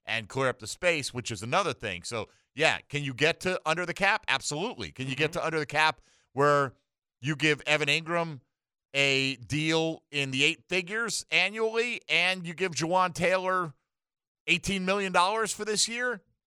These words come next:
Speaker 1: Don't know, 'cause that's the thing with the franchise tag. That whole value is gonna hit your number.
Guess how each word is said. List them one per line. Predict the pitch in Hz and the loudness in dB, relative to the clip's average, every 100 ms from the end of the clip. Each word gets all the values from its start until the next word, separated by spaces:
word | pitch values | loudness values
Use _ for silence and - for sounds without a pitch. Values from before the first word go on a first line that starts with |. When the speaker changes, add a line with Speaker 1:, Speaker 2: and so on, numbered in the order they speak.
| _ _ | _ _
Speaker 1:
Don't | 165 175 | 2 4
know, | 180 139 | 4 2
'cause | 123 | 2
that's | 160 208 196 | 2 2 -2
the | |
thing | 151 214 | -2 -2
with | 180 | -2
the | 147 | -6
franchise | - 202 185 170 127 | 0 0 2 0 0
tag. | - 131 123 | 0 -2 0
That | 147 131 | 0 -2
whole | - 170 175 170 160 - _ _ _ | -4 -4 -2 -2 -4 -10 _ _ _
value | 117 151 151 107 67 - _ | 6 6 6 -2 -6 -16 _
is | 127 117 | -10 -2
gonna | 143 123 | 0 0
hit | 107 156 | -2 -4
your | 139 131 | -2 0
number. | 139 151 104 98 | 0 0 -2 -4